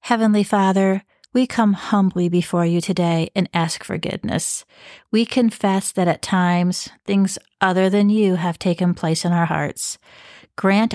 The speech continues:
us the strength to continue to live free from the hold of idols, those in the past and those remaining still, to trust in your grace and to find fulfillment in our relationship with you.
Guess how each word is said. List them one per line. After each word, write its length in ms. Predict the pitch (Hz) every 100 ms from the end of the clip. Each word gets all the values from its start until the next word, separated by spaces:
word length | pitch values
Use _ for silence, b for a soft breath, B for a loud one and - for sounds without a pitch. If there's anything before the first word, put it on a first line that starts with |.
| -
us 240 | 185 185
the 140 | - 190
strength 440 | - - 180 180
to 100 | 180
continue 680 | - 190 170 - 202 185 180
to 140 | 185
live 240 | 180 185 180
free 380 | - - 185 185
from 220 | 202 180
the 80 | 170
hold 220 | 175 175
of 120 | 170
idols, 560 | - 165 156 147 - - B B B _
those 260 | 185 185
in 100 | 185
the 100 | 170
past 680 | - 190 180 214 254 - - _ _
and 140 | 202 180
those 220 | 180 -
remaining 460 | 185 170 175 180 185
still, 520 | - - - - - b b b b
to 120 | - 196
trust 400 | - 208 202 226
in 140 | 208
your 140 | 196
grace 500 | 185 170 - - - -
and 140 | - 196
to 100 | 196
find 420 | - 202 196 208
fulfillment 720 | - 190 - 202 180 170 165
in 160 | - 180
our 140 | 175
relationship 840 | 180 180 170 165 - 165 - 165 -
with 280 | 175 175 -
you. 300 | - -